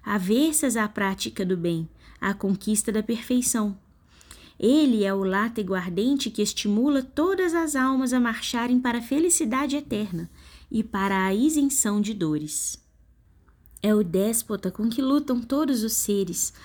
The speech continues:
mas para saírem sempre triunfantes. Não haveria penumbra se não houvesse luz. A treva só existe transitoriamente. É a ausência dos raios solares.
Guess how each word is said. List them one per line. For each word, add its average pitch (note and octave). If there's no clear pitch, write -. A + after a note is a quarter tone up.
mas A#3+
para B3
saírem A3+
sempre B3+
triunfantes. G3+
Não C4+
haveria C#4
penumbra B3
se -
não C#4
houvesse C4
luz. A#3
A G3
treva G3+
só A#3+
existe C4
transitoriamente. C#4
É G3+
a G3+
ausência A3+
dos G3+
raios F#3
solares. D3